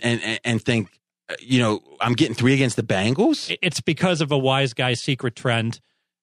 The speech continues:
Speaker 2: The wise guys are gonna back an oh and one team almost always week two in the N F L against a one and oh team. And curiously, they also love, I don't know why this works, R J, one and three teams do great against three and one teams, especially when the three and one team's off a win.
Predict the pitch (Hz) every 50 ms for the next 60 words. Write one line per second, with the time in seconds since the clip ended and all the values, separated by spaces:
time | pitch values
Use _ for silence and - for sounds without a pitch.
0 | _ _ - 143 139 170 185 202 196 160 - 190 170 165 - - 143 147 139 131
1 | 113 - 139 135 135 131 - 123 117 131 147 147 147 143 135 135 131 127 - -
2 | 139 123 123 120 160 - 151 151 151 147 139 139 - 147 131 127 131 - - 127
3 | 127 131 - - - 156 139 127 123 120 117 117 120 - - 127 117 110 107 113
4 | 123 110 - 123 120 110 117 117 113 113 110 110 110 104 - 120 104 95 90 98
5 | - _ _ _ - 143 131 - - - 254 302 311 247 185 - - 151 139 123
6 | 131 139 151 147 156 175 165 - - 196 156 135 123 135 123 120 120 117 107 -
7 | _ _ _ _ _ _ _ - 131 143 147 139 127 123 110 104 107 117 123 135
8 | 131 143 131 - - 135 123 117 - - 113 107 104 - 110 101 98 - _ _
9 | _ - 113 117 127 143 170 196 220 220 208 - - 175 196 202 180 - - 147
10 | 123 113 110 110 107 - - - _ _ _ - 147 143 127 110 - 123 123 135
11 | 135 127 123 - - - - 131 113 127 120 107 - - - - 127 127 151 160
12 | 170 160 147 135 135 135 123 - 131 123 117 113 - - - _ _ - 131 120
13 | - - - - - 190 180 - - 180 156 143 135 127 117 - - 139 143 165
14 | 180 165 165 165 147 - 165 147 120 147 131 131 - - 120 120 135 131 120 117